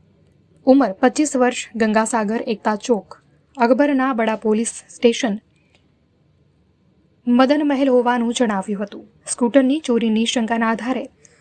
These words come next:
મહેતાબ હુસેનને પોલીસ સ્ટેશને લાવી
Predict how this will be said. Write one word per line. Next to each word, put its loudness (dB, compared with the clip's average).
મહેતાબ 4
હુસેનને 0
પોલીસ 4
સ્ટેશને 0
લાવી -2